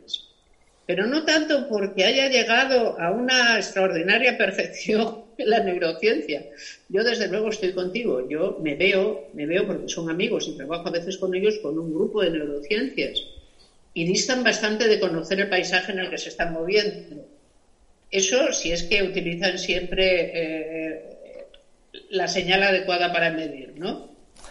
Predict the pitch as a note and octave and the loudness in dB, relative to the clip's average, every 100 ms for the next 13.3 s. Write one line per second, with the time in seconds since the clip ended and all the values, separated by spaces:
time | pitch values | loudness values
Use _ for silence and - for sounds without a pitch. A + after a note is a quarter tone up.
0 | - - A3 D#4+ E4+ D4 C#4+ B3+ B3+ A3+ | -20 -10 -2 0 0 0 -2 0 2 0
1 | - G#3+ G#3 A3+ A3 A3+ - A3 G#3+ A#3+ | 0 -4 -4 -6 -2 -2 0 0 0 0
2 | E4+ E4+ D4 C4 C#4+ B3 A3 B3 - - | -2 -2 -2 0 -2 -2 -2 -4 -6 -12
3 | _ _ _ _ G#3+ F#3+ - - - B3+ | _ _ _ _ -4 -4 -8 -14 -6 -2
4 | C4+ C#4 F#3+ F#3+ A3+ A3+ F#3+ - E3 D3 | -2 -2 -4 -2 0 0 -4 -4 -4 -4
5 | D3+ G#3+ B3+ B3+ - B3+ B3 A3+ A3 - | -2 -2 -2 -4 -8 -6 -2 0 -2 -8
6 | - _ _ _ _ B3 C4 C4 C4+ G3+ | -20 _ _ _ _ -4 -2 -2 -2 -4
7 | E3 D#3+ F#3+ A3+ A3+ A3+ A3+ A3+ A3+ - | -2 -2 0 -2 -4 -4 -2 -2 -2 -2
8 | F#3 G3 - - G3 F#3+ F#3+ F#3 E3 D3+ | -2 -2 -6 -8 -6 -2 0 0 0 -4
9 | - B3 A#3+ G3 F#3+ E3+ D#3+ - A#3 B3+ | -2 -4 -4 -4 -4 -4 -6 -2 -2 -2
10 | - E3+ F3 - - _ _ _ - F#3+ | -6 -6 -6 -10 -18 _ _ _ -6 -2
11 | F#3 E3+ E3 A3+ A3+ A#3+ B3 A#3 B3 B3+ | -2 -2 -4 -4 -4 -4 -2 -2 -2 -8
12 | - F#3+ E3+ E3+ G3 F3+ E3+ C#3+ B2+ A#2 | -6 -4 -4 -6 -8 -8 -8 -10 -12 -14
13 | A2 - | -16 -14